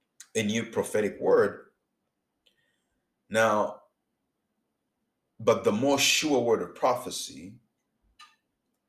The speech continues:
is always the one that has been written in his word. As Peter says, we have a more sure word of prophecy.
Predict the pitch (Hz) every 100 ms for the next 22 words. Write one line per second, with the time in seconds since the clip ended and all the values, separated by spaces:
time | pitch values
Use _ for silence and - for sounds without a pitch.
0 | _ _ _ _ _ _ - 104 - 117
1 | 123 113 101 98 101 104 101 92 87 87
2 | 87 - 90 85 87 85 82 78 80 98
3 | 82 76 - - _ _ _ _ _ _
4 | _ _ _ _ _ - 120 107 - 92
5 | 87 85 80 - - _ _ _ _ _
6 | _ _ _ _ _ _ _ _ _ _
7 | _ _ _ _ _ 98 98 104 101 -
8 | 92 92 90 98 87 85 85 85 80 -
9 | - 98 - - - -